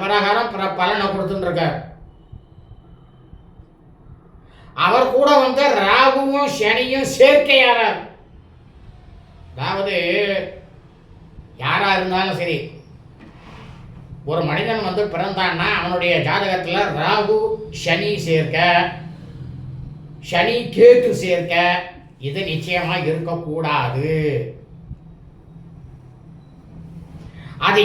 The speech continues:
இருந்தாலே பிரச்சனை தான். சரி, அதுக்கு வழி என்ன இருக்கு?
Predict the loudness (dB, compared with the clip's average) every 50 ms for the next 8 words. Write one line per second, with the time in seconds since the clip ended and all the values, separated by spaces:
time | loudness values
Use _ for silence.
0 | 4 4 2 2 2 4 4 6 6 6 6 6 6 6 4 4 2 -2 -8 -14
1 | -18 -20 -20 -20 -20 -20 -20 -20 -20 -20 -20 -20 -20 -20 -20 -20 -20 -20 -20 -20
2 | -20 -20 -20 -20 -20 -20 -20 -20 -20 -20 -20 -20 -20 -20 -20 -18 -12 -8 -6 -6
3 | -6 -4 -4 -4 -4 -2 -2 -4 -4 -4 -4 -4 -4 -6 -6 -8 -10 -12 -16 -20
4 | -20 -20 -20 -20 -20 -20 -20 -20 -20 -20 -20 -20 -20 -20 -20 -20 -20 -20 -20 -20
5 | -20 -20 -20 -20 -20 -20 -20 -20 -20 -20 -20 -20 -20 -20 -20 -20 -20 -20 -20 -20
6 | -20 -10 -2 2 4 6 6 6 6 4 2 2 0 -2 -2 -2 0 2 2 2
7 | 2 4 2 2 2 2 0 -2 -2